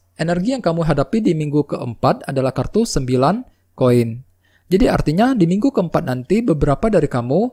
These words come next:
mungkin akan hidup sangat, dengan sangat nyaman sekali ya. Uh,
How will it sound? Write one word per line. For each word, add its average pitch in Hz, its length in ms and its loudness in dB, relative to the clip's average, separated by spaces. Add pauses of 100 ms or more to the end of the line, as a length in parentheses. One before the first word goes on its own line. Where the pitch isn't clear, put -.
(360)
mungkin 180 260 -2
akan 202 460 -2 (420)
hidup - 320 0
sangat, 156 320 2
dengan 147 240 -4
sangat 147 240 -2
nyaman 139 240 -2
sekali 143 400 0
ya. 165 300 0 (260)
Uh, 139 480 -4